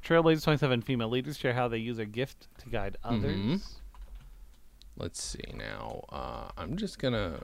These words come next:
Speaker 1: No,
Speaker 2: Yeah.
Speaker 1: no, I was, I was afraid they were just, like, making a generic book and changing the title of the virus that was in it.
Speaker 2: Uh-huh.
Speaker 1: But it does seem like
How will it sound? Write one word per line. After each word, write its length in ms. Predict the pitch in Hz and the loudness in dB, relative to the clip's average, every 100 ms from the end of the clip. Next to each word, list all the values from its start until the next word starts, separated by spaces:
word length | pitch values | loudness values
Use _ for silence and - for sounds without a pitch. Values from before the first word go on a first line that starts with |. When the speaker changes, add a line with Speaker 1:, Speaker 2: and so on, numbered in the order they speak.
| - - - - | -10 -12 -12 -2
Speaker 1:
No, 260 | 175 160 | 6 8
Speaker 2:
Yeah. 160 | 151 131 | 6 6
Speaker 1:
no, 180 | 175 190 | 12 12
I 80 | 190 | 12
was, 240 | 254 202 | 12 8
I 140 | 190 214 | 8 8
was 160 | 233 | 10
afraid 360 | 233 233 202 - | 8 8 4 8
they 120 | 190 | 8
were 60 | 190 | 8
just, 240 | 170 - | 4 4
like, 160 | 170 123 | 4 6
making 320 | 117 135 165 | 4 2 4
a 60 | 147 | 4
generic 480 | 123 123 131 127 - | 4 4 6 4 2
book 340 | 127 127 - 131 | 4 4 4 -2
and 120 | 123 | -2
changing 400 | - 131 123 120 | 2 2 4 2
the 80 | 117 | 2
title 420 | - 123 123 123 | 0 0 2 0
of 180 | 113 113 | -4 -2
the 80 | 113 | -2
virus 520 | 104 110 107 107 - | 0 0 2 -2 -8
that 120 | 110 | -8
was 160 | 110 110 | -6 -4
in 140 | 110 | 2
it. 20 | |
Speaker 2:
Uh-huh. 280 | 113 107 120 - - - - | 6 6 6 4 -10 -14 2
Speaker 1:
But 160 | 160 175 | 6 6
it 200 | 175 143 | 6 8
does 360 | 170 180 233 233 | 10 12 10 6
seem 500 | - - 240 233 226 | -4 0 2 4 4
like 580 | 196 156 147 160 - | 4 4 4 0 -6